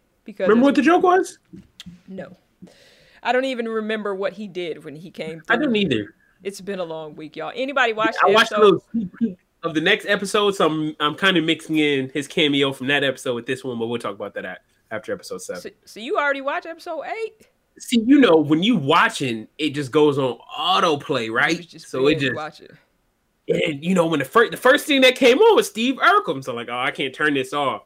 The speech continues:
Speaker 2: So, I caught about two minutes before I turned it off.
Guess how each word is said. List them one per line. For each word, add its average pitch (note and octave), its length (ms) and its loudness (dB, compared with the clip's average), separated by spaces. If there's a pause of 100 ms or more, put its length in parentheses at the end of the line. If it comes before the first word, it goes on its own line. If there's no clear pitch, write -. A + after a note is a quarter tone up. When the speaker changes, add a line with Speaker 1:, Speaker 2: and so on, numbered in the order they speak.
(340)
Speaker 2:
So, B2 160 -10
I F3 120 -2
caught C#4+ 260 4
about G#3+ 240 2
two - 180 -2
minutes F#3+ 380 2
before C3+ 240 -6
I B2 80 -4
turned C3 260 -6
it A#2 80 -8
off. A2 320 -6